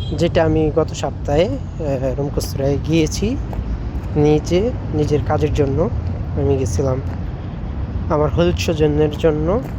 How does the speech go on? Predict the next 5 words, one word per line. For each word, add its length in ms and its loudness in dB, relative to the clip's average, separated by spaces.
আমি 220 4
ইতালিতে 480 2
প্রায় 320 2
তিন 200 2
বছর 340 -2